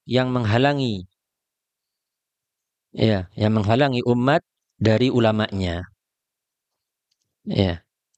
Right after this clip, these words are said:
Justru menghubungkan, mengikat umat, mengikat para muridnya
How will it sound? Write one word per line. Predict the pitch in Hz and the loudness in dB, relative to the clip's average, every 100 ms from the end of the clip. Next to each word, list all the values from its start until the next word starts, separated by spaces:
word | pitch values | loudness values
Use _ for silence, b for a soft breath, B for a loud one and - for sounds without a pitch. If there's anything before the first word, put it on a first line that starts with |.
| _ _ | _ _
Justru | 120 113 - - 139 165 143 | 0 0 -2 2 2 2 0
menghubungkan, | 127 123 110 113 156 185 180 170 139 101 - _ | -4 -2 0 2 2 0 2 2 2 -6 -14 _
mengikat | 110 151 202 185 151 - | 0 2 2 0 0 0
umat, | 143 135 131 160 190 _ 165 - _ - B B _ | 0 0 0 0 -2 _ -20 -20 _ -20 B B _
mengikat | 107 107 170 - 151 - - | 0 2 2 2 0 0 -6
para | 120 127 127 | 0 0 2
muridnya | 123 127 - 139 170 185 | 2 0 0 -2 0 -2